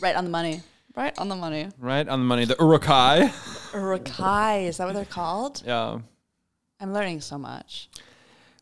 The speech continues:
Speaker 1: Oh, and
Speaker 2: Watch
Speaker 1: what were
Speaker 2: this
Speaker 1: we talking
Speaker 2: space.
Speaker 1: about? We were ta-
Speaker 2: We're gonna do our, our swear words, our list.
Speaker 1: <laughs> Oh, yes. All roads lead back to Legolas.
Speaker 2: To Duluth.
Speaker 1: To Duluth. To Taylor.
Speaker 2: More like. Oh, she's here. But wait, hold on.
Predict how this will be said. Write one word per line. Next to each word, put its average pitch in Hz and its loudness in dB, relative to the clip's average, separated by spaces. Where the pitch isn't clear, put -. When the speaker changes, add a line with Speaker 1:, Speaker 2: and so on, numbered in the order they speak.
Speaker 1:
Oh, 285 8
and 269 6
Speaker 2:
Watch 302 8
Speaker 1:
what - 2
were 349 4
Speaker 2:
this 330 4
Speaker 1:
we - 2
talking 190 4
Speaker 2:
space. - 0
Speaker 1:
about? 165 4
We 285 4
were 453 10
ta- - 6
Speaker 2:
We're 196 8
gonna 202 8
do 190 8
our, 165 6
our 156 8
swear 156 8
words, 139 6
our 139 8
list. 139 4
Speaker 1:
<laughs> - -6
Oh, 185 4
yes. 147 -6
All 294 2
roads 247 0
lead 208 -2
back 151 0
to 175 -8
Legolas. 139 -8
Speaker 2:
To 143 -8
Duluth. - -8
Speaker 1:
To 254 0
Duluth. - -6
To 208 -4
Taylor. 143 -6
Speaker 2:
More 120 4
like. 113 4
Oh, 220 6
she's 180 2
here. 208 4
But 156 8
wait, 156 8
hold 160 2
on. 139 0